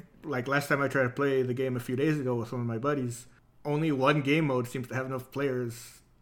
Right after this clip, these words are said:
<laughs> to populate to start a match, 'cause the other g-, game mode is, like, sit there for, like, f-, full sixty seconds before the game finally says, like, "No, not enough players available," which is fucking crazy, <laughs> you know? So, I don't know. I don't know.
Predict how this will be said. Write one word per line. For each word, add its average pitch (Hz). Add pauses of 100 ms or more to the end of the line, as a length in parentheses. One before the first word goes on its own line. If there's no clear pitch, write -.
(120)
<laughs> - (500)
to 127
populate 131
to 123
start 123
a 113
match, 135
'cause 117
the 120
other 156
g-, 131
game 120
mode 120
is, 117
like, 117 (120)
sit -
there 127
for, 120
like, 113
f-, - (400)
full 131
sixty 131
seconds 135
before 127
the 120
game 123
finally 120
says, 120
like, 123
"No, 190
not 160
enough 156
players 151
available," 127 (400)
which 120
is 117 (640)
fucking 240
crazy, 156 (640)
<laughs> -
you 180
know? 180 (600)
So, 135
I 185
don't 196
know. 127
I 190
don't 147
know. 120